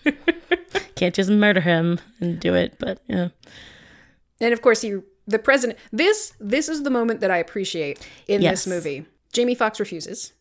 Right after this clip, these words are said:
Speaker 1: because obviously, no, you can't blow up the Middle East. That'll kill millions of people and it's a fucked up thing to do and it could cause World War Three because if we start shooting off nukes, they'll start shooting off nukes.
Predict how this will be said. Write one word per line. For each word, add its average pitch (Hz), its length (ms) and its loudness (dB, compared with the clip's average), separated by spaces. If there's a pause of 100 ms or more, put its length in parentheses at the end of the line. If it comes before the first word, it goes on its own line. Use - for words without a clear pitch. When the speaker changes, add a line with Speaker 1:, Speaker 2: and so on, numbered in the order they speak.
(120)
Speaker 1:
because 180 380 -4
obviously, 175 560 -4
no, 202 320 0
you 202 180 -6
can't 202 300 -8
blow 196 180 -4
up 185 140 -6
the 175 80 -8
Middle 180 200 -6
East. 170 280 -10
That'll 165 160 -4
kill 170 240 -8
millions 170 400 -8
of 165 80 -14
people 190 260 -8
and 190 80 -6
it's 170 100 -8
a 170 60 -10
fucked 170 240 -8
up 175 100 -10
thing 170 180 -8
to 165 60 -6
do 185 160 -6
and 202 80 -4
it 190 60 -10
could 196 140 -8
cause 185 200 -6
World 190 200 -8
War 196 80 -4
Three 240 160 -8
because 202 240 -8
if 160 100 -12
we 214 80 -6
start 185 300 -4
shooting 196 280 -8
off 185 200 -6
nukes, 214 260 -6
they'll 320 180 2
start 175 280 -6
shooting 180 260 -8
off 156 140 -8
nukes. - 380 -8